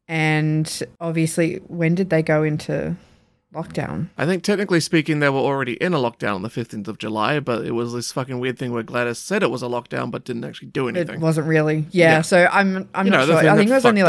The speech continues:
Speaker 1: like,
Speaker 2: up
Speaker 1: two weeks
Speaker 2: everything.
Speaker 1: ago that really locked down.
Speaker 2: Yeah.
Speaker 1: But in saying that, I did hear that you can still go into, like, Bunnings and Kmart and stuff.
Speaker 2: <laughs>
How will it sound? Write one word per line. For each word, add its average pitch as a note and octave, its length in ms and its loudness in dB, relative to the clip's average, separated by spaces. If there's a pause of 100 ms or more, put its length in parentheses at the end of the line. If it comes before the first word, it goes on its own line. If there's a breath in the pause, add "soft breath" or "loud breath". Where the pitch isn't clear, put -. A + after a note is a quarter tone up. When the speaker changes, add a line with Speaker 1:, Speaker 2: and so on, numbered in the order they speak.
(120)
Speaker 1:
like, - 20 0
Speaker 2:
up F#3 60 4
Speaker 1:
two F3+ 120 6
weeks E3 200 4
Speaker 2:
everything. D3+ 160 2
Speaker 1:
ago C#3 80 2
that C3+ 200 -4 (120)
really D#3+ 280 -2
locked B2 240 -6
down. F#3+ 360 -4 (180)
Speaker 2:
Yeah. - 240 -2
Speaker 1:
But A3 80 0
in A#3 100 2
saying D4+ 300 0
that, E3+ 180 4
I G3 120 2
did D4+ 200 0
hear F3 240 2
that F3 160 -2
you G3 140 -2
can G#3 140 2
still A3 400 0 (160)
go G3 160 0
into, G3 220 0
like, F3+ 320 0
Bunnings G#3 360 -2
and G3+ 100 2
Kmart G#3+ 340 0
and - 100 -8
stuff. - 340 -8 (140)
Speaker 2:
<laughs> - 100 -2